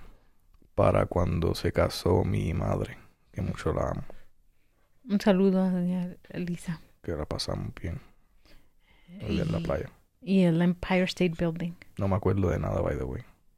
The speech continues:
Speaker 2: ¿De qué?
Speaker 1: De esa boda. Estaba bien loco. Estaba bien loco. Bueno, me acuerdo sí que puse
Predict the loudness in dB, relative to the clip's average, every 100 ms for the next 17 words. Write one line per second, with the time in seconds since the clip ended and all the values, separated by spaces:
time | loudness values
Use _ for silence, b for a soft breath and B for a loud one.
0 | _ _ -14 -8 -4 -4 -6 -10 -20 _
1 | _ _ -8 -6 0 2 2 0 -4 -14
2 | -20 _ _ -20 -12 -2 -2 -2 -6 -10
3 | -6 -4 -4 -2 -2 -2 -8 -12 -20 -20
4 | -20 -20 -20 _ _ -20 -20 -20 _ _
5 | -10 -2 0 0 0 -2 -4 -6 -6 2
6 | 4 6 6 6 6 6 6 6 4 4
7 | 8 10 8 6 2